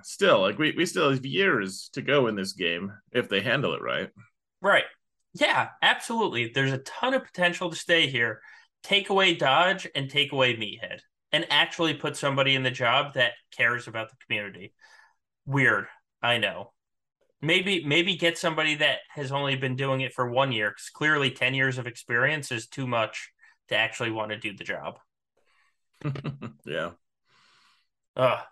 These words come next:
Speaker 2: th-, uh, this, th-, God, this has made my blood boil for the past week. Just him, just, 'cause we didn't even talk about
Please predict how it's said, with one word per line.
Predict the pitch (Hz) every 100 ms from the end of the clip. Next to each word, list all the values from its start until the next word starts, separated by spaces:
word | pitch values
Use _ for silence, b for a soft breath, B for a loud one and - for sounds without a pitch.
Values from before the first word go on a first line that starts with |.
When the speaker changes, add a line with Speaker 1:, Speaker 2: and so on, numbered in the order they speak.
| _
Speaker 2:
th-, | 147 165
uh, | 165 170 151 143
this, | 165 214 - - 135 151
th-, | 147 123 120 117
God, | 117 110
this | 131 139
has | 131 -
made | 131 131
my | 120 110 101
blood | 110 104 98
boil | 101 98 101
for | 117
the | 117
past | - 117 107 - - _
week. | 120 110 92 - -
Just | 147 131 - _
him, | - 185 165 123
just, | 120 110 - B B B -
'cause | 170
we | 185
didn't | 285 202
even | 139 139 -
talk | - - 175 -
about | 147 127 117 107 107